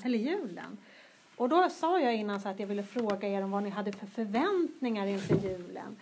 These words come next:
Vad är det ni ho-, vad är det ni, vad är det ni ser fram emot nu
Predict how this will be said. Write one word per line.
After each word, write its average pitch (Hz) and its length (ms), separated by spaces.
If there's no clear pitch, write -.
Vad 226 140
är 247 80
det 254 100
ni 247 160
ho-, 208 220
vad 247 220
är 262 160
det 269 80
ni, 247 300
vad 339 200
är 339 40
det 320 60
ni 262 120
ser 254 140
fram 190 640
emot 196 320
nu 208 320